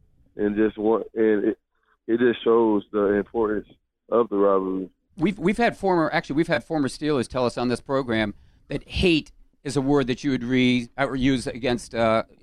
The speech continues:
Speaker 2: like, the, the, the team you're playing would be the Baltimore Ravens or the Pittsburgh Steelers, would depend on which side of the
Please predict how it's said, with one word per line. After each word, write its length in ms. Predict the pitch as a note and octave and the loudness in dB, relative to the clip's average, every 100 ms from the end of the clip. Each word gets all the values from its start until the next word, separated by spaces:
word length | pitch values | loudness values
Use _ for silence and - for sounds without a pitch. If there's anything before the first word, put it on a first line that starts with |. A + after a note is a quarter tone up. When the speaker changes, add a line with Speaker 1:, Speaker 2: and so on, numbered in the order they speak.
| D#2+ | -20
Speaker 2:
like, 180 | C3 A2 - G2 | -14 -14 -16 -14
the, 100 | B2+ G#2 | -14 -10
the, 160 | A#2 - - | -12 -12 -14
the 100 | C#3 | -8
team 220 | D3+ C3+ | 0 0
you're 80 | B2 | 0
playing 380 | C3+ B2+ B2+ A#2+ _ | 0 0 0 -2 _
would 160 | C3+ A#2+ | -10 -4
be 160 | C3+ | -2
the 280 | A#2 A#2+ A#2 - - | 0 2 0 -4 -14
Baltimore 500 | A#2+ A#2 A#2+ B2 A#2 | -6 -6 -2 0 0
Ravens 380 | A2+ C3 D#3 A2+ | 2 2 0 -2
or 40 | |
the 80 | G#2+ | -6
Pittsburgh 360 | - B2+ - A#2+ | -8 -12 -8 -10
Steelers, 320 | - C3+ B2+ | -6 -4 -4
would 100 | B2+ | -6
depend 280 | G#2+ C3 C3 | -8 -2 0
on 80 | A#2+ | 0
which 120 | B2 | -2
side 260 | - B2 A2 | 0 0 0
of 60 | |
the 140 | A2 | -2